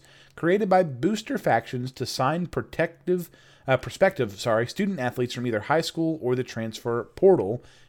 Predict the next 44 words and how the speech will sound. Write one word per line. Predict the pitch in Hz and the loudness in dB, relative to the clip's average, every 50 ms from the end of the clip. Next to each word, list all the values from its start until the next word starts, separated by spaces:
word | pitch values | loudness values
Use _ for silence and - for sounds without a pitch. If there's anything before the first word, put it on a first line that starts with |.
| - - - | -20 -16 -14
to | 123 | -12
contracts. | - - 151 156 135 - - 98 80 - - - - - - _ _ _ _ _ _ _ _ - 107 | -4 -2 0 0 0 0 -2 -4 -4 -4 -10 -14 -16 -16 -16 _ _ _ _ _ _ _ _ -10 -6
Uh, | 110 104 107 | -2 -2 -2
so | - - 113 | -2 -4 -4
then | 117 113 107 | -4 -4 -4
here's | 117 131 131 120 123 | -2 -2 -2 -2 -4
a | |
quote. | 113 - - 143 151 147 - | -6 -2 0 0 0 0 0
"Today, | - 131 117 127 131 139 139 143 | -4 -2 2 4 4 4 4 2
the | 131 117 | 0 -2
Division | 110 117 123 120 123 120 | -2 -2 -2 -2 -2 -4
One | 120 120 120 117 | -2 -2 -4 -4
Board | 110 117 120 123 120 | -4 -2 -2 0 0
of | 110 95 | -2 -2
Directors | 107 110 120 120 - 127 113 - | 0 0 0 0 -2 -6 -10 -8
took | - 110 - | -10 -10 -10
a | 107 | -10
significant | - - 107 120 135 135 123 127 113 90 | -10 -10 -8 -6 -6 -6 -6 -8 -8 -6
first | - 127 139 147 - | -2 0 0 0 2
step | - 135 127 131 | 0 0 0 0
to | - 120 | -2 -4
address | 107 104 107 117 127 135 131 - _ | -4 -2 0 0 0 0 -2 -4 _
some | - - 151 175 196 | -10 -6 -4 -2 -2
of | 190 | -2
the | 180 | -4
challenges | - - 135 117 117 120 120 123 131 143 135 - - - - - - _ - | -2 -2 -2 0 0 -2 -2 -4 -4 -6 -6 -10 -20 -20 -20 -20 -18 _ -6
and | 117 110 - - | -6 -6 -6 -6
improper | - 160 190 185 - 175 160 - - 196 | -4 -4 -4 -2 0 0 0 0 0 0
behaviors | 202 180 131 123 110 95 107 120 113 | 0 0 0 0 -2 0 -2 -4 -2
that | 127 113 117 | -2 -2 -2
exist | 113 107 104 110 135 160 180 180 - - | -4 -6 -6 -2 0 0 0 -2 -6 -8
in | 127 123 | -8 -6
the | 120 113 | -6 -4
name, | 113 117 117 131 147 160 - | -4 -4 -4 -4 -4 -6 -6
image, | 120 123 127 131 131 | -6 -6 -6 -4 -4
and | 127 135 131 | -4 -4 -4
likeness | 110 104 107 - 135 139 - | -4 -4 -4 -4 -8 -10 -8
environment | - 180 160 127 120 98 101 107 110 127 127 - - - - _ - | -6 -6 -4 -4 -4 -4 -4 -4 -6 -6 -8 -12 -20 -20 -16 _ 0
that | 131 117 92 | 0 0 0
may | 113 123 127 139 151 175 196 208 | 0 -2 0 2 2 2 2 0
violate | 165 147 147 143 147 156 151 151 151 151 | 2 4 4 6 6 4 4 2 2 0
our | 95 113 113 | 0 -2 -2
long-established | 107 107 110 123 151 160 170 160 - - 120 117 123 139 131 - | -2 0 0 -2 -2 -2 -4 -4 0 0 0 2 2 0 -4 -4
recruiting | - 147 139 - - - 113 110 110 117 123 135 | -6 -10 -10 -10 -6 -4 -2 -2 -2 -2 -4 -6